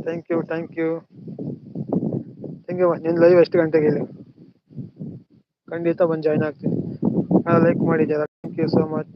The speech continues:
ಲೈಕ್ ಇಚ್ಚಿ ನೆನಪು. Thank you so much, thank you. ఐడిలో ఉండకండి, కామెంట్ పెట్టండి.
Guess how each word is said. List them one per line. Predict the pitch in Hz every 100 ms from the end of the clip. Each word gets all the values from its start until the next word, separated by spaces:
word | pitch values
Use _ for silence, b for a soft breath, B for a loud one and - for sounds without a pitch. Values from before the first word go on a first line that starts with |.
| -
ಲೈಕ್ | 165 -
ಇಚ್ಚಿ | 170 -
ನೆನಪು. | 160 156 143 151 147
Thank | 160 160 156
you | 156 147
so | 160 160
much, | 156 156
thank | 156 -
you. | 156 160 - - - - 165
ఐడిలో | 170 170 165
ఉండకండి, | 160 160 156 151
కామెంట్ | - 160 165 160 -
పెట్టండి. | 151 156 147